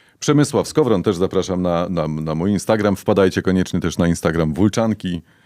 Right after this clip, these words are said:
bo warto. Bądźcie modni, bądźcie piękni, bądźcie jakościowi i dobrze wyglądajcie.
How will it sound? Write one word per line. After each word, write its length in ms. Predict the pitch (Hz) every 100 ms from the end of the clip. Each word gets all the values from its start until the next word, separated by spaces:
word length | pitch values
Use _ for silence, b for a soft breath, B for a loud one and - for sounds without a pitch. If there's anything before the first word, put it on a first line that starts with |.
| b b -
bo 140 | 82
warto. 480 | 76 80 85 85 76
Bądźcie 500 | 69 82 131 131 131
modni, 380 | 123 131 120 147
bądźcie 420 | 107 117 120 -
piękni, 420 | 110 123 123 - 113
bądźcie 360 | 117 110 -
jakościowi 680 | 107 95 104 - 117 104 117
i 60 |
dobrze 320 | 98 113 90 92
wyglądajcie. 720 | 90 87 82 69 57 60